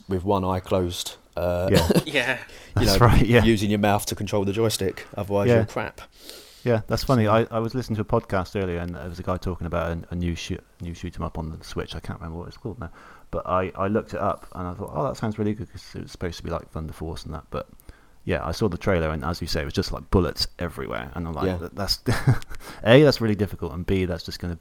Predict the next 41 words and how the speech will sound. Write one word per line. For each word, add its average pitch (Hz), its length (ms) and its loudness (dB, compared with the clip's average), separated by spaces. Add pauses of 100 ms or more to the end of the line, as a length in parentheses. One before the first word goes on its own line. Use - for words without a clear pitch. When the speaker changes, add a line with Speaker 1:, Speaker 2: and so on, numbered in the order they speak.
Speaker 2:
send 85 300 -4
me 85 80 0
into 82 180 -6
a 80 60 -6 (120)
seizure 90 500 -6
or - 40 -10
something." - 300 -12
So 87 160 -12 (240)
Speaker 1:
Yeah. 113 540 -8
Speaker 2:
yeah. - 580 6 (420)
Speaker 1:
Yeah. 156 80 4 (1000)
Uh, 135 100 6
one 143 180 8
of 135 60 4
my 123 80 8
Speaker 2:
Yeah. 131 60 2
Speaker 1:
favourite 117 320 8
arcade 110 300 2
games 92 180 2
was 90 120 -8
nineteen 95 340 0
forty-two, 85 560 0 (440)
and 92 120 0
it's 90 80 -2
probably 107 220 0
one 101 160 4
of 101 60 2
Speaker 2:
Hmm. 101 60 4
Speaker 1:
those 92 160 4
games 95 300 2
that 95 160 2 (300)
I - 40 -6
think 104 180 -2
everyone 101 260 2
has 95 120 -2
an 101 80 2
arcade 92 400 0
game 82 300 0
which - 280 -4
they 85 120 -2
can 90 320 -6